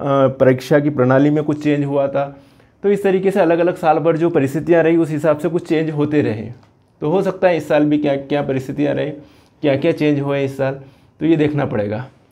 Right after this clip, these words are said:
ओके, चलिए, तो ये बात करें, डी और एफ ब्लॉक में इतना सा कम हुआ सिलेबस। फिर हम बात करें भाई साहब, उप सह संयोजक में, उप सह संयोजकों में समावेता कम हुआ, उप सह संयोजकों का महत्व तथा अनुप्रयोग,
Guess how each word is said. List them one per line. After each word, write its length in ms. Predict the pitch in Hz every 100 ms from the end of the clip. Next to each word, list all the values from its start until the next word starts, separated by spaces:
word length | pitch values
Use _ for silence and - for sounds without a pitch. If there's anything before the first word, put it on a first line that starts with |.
| -
ओके, 220 | 147 220 - - - _ _ _ _ _ -
चलिए, 320 | 156 120 98 - - - - _ -
तो 80 | 214
ये 160 | 208
बात 220 | 208 190 190
करें, 460 | 185 202 202 147
डी 100 | 156
और 160 | 175 165
एफ 100 | 160
ब्लॉक 260 | 151 156
में 100 | 156
इतना 240 | 135 139 143
सा 100 | 156
कम 160 | 151
हुआ 160 | 151 156
सिलेबस। 420 | 160 156 151 151 - _ _ -
फिर 180 | 240 220
हम 160 | 220
बात 240 | 190 185 180
करें 220 | 190 170
भाई 160 | 151
साहब, 460 | 147 180 117 113 - _ _ _ _ _ _ _ _ - - - _ 220
उप 120 | 226
सह 220 | 214 214
संयोजक 340 | 208 202 202 190
में, 100 | 220
उप 240 | 220 180
सह 240 | 180 185 180
संयोजकों 520 | 185 175 160 160 175
में 100 | 170
समावेता 560 | 165 156 175 185 185
कम 180 | 196 196
हुआ, 180 | 202 214
उप 220 | - 151
सह 180 | 160 160
संयोजकों 420 | 160 147 147 151
का 120 | 156
महत्व 340 | 139 135 170 180
तथा 120 | 180
अनुप्रयोग, 640 | 160 131 135 127 131 135